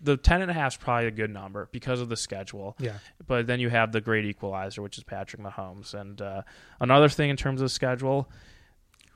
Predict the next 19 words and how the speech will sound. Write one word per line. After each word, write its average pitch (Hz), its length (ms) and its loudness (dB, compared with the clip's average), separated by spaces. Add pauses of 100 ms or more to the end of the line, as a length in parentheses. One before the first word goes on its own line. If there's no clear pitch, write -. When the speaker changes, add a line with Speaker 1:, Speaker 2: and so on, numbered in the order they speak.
(300)
Speaker 1:
the 151 100 -6
first 151 340 4
eight 151 220 4
games, 117 640 2
including 117 440 -2
the 107 240 -2
after 113 260 0
the 107 80 -6
bye 104 220 2
against 101 180 -8
the 110 60 -12
Titans, 101 520 -6 (240)
four 123 380 4
of 143 80 4
them 143 340 4
are 117 220 6
prime 110 400 -2
time 101 340 -8
games. 101 460 -4